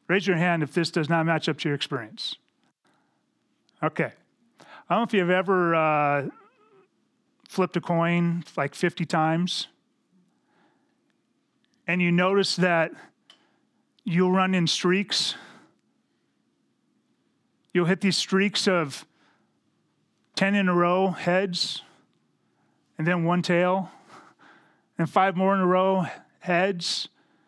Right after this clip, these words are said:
and then you'll get another streak. I mean, just because our experience says one thing doesn't mean that these numbers are not true.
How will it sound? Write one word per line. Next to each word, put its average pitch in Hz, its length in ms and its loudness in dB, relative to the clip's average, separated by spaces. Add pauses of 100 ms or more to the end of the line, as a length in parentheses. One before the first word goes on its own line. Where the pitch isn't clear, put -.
(880)
and 165 100 -4
then 185 120 2
you'll 185 100 2
get 175 260 0 (680)
another 190 320 2
streak. - 640 -8 (1600)
I 180 80 -2
mean, 185 100 0
just 185 180 -2
because 220 320 0
our 208 60 2
experience 202 440 -2
says 165 280 -2
one 165 260 0
thing 208 300 0
doesn't 170 380 0
mean 180 240 2
that 165 120 0
these 156 220 -4
numbers 160 340 -2
are 139 120 -2
not 143 260 -4
true. 147 480 -8